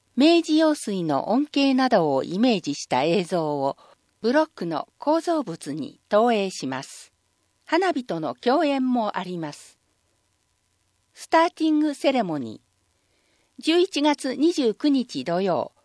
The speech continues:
午後五時十五分。投影時間。期間中、午後五時半から、閉園時間の三十分前までの前正時、および毎三十分に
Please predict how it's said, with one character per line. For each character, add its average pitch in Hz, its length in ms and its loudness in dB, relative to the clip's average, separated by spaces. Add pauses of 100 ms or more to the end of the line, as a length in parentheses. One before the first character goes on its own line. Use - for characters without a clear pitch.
(140)
午 294 180 4
後 226 340 0
五 294 140 8
時 185 140 -6
十 233 280 0
五 175 160 0
分。 151 240 -10 (760)
投 330 200 8
影 294 280 2
時 254 100 -8
間。 143 320 -4 (680)
期 - 120 -12
間 294 240 2
中、 240 400 -4 (260)
午 349 180 4
後 247 280 4
五 330 140 4
時 254 140 -2
半 247 260 -4
か 156 160 -4
ら、 127 180 -2 (560)
閉 302 100 0
園 330 360 2
時 302 100 -4
間 208 300 -4
の 151 140 -2
三 302 280 0
十 320 160 -4 (140)
分 170 240 -2
前 226 240 2
ま 165 160 -2
で 139 140 -4
の 131 220 -4 (140)
前 262 240 2
正 180 320 0
時、 113 260 -14 (520)
お - 80 2
よ 190 180 4
び - 180 -6 (360)
毎 262 380 0
三 294 320 0
十 302 120 -6 (160)
分 156 300 -4
に 123 160 -6